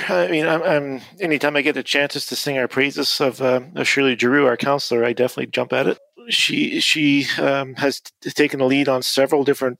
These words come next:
initiatives in our school and community, but some of the, some of the ones that are top of mind right now are, are Jack Chapter.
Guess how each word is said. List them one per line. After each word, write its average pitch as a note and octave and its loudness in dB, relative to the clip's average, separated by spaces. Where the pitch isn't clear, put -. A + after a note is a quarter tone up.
initiatives C3+ 2
in C3 2
our B2 2
school C3 4
and B2+ -4
community, C3 -2
but B2 2
some D3 0
of C#3 2
the, B2 2
some C#3+ 0
of C3 0
the B2+ 4
ones B2+ 2
that B2 2
are A#2 0
top B2 0
of B2+ -10
mind B2 0
right B2 0
now C3+ 2
are, C3 2
are C3+ 0
Jack B2 2
Chapter. D3+ 0